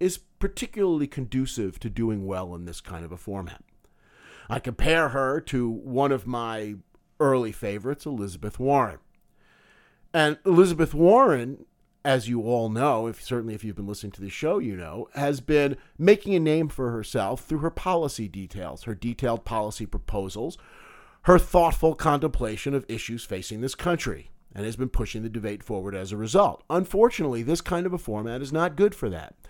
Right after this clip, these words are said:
And I'm happy to see, and I felt that Elizabeth Warren did a great job in the debates. I'm happy to see that that's generally been the, the consensus, especially given the fact that this is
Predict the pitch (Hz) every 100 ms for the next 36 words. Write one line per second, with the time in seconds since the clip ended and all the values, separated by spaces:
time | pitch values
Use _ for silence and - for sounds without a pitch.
0 | - - - 127 127 139 147 147 143 -
1 | 165 147 170 117 107 - - - 139 143
2 | - 113 123 120 131 123 131 147 143 156
3 | 156 156 165 165 185 139 107 95 117 135
4 | 143 123 135 135 120 - 123 117 - 120
5 | - - _ - 123 117 110 104 107 110
6 | 110 110 87 - 120 - 143 180 196 -
7 | - - _ - - - - - - 160
8 | - 170 160 156 160 135 135 143 156 -
9 | 95 104 107 120 113 117